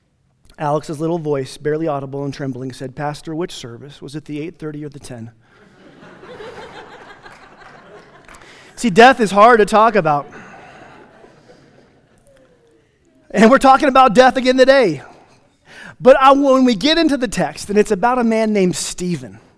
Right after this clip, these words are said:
I want us not just to focus on the death, but the life of this man,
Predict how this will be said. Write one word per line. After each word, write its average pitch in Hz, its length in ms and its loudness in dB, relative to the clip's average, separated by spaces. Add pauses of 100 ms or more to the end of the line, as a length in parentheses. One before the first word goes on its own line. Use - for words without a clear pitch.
(580)
I 190 120 -2
want 311 180 0
us - 120 -4
not 254 200 -4
just 226 160 -10
to 214 80 -4
focus 214 460 -2
on 180 180 -2
the 160 80 -6
death, 139 580 -6 (380)
but 214 240 0
the 226 100 0
life 226 680 -2
of 165 240 -10
this 156 200 -10
man, 120 380 -14